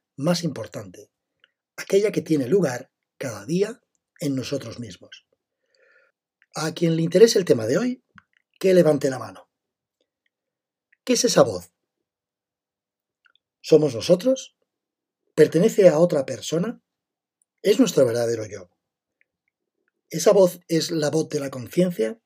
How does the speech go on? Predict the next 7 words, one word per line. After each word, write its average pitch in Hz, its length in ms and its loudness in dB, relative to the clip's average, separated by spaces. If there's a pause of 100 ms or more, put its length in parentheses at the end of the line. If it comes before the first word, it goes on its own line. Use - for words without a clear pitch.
(1200)
Tranquilo, 123 640 0 (180)
tranquilo, 131 560 0
vamos 196 300 2
a 185 60 10
ir 175 120 6
por 151 220 0
partes - 560 -14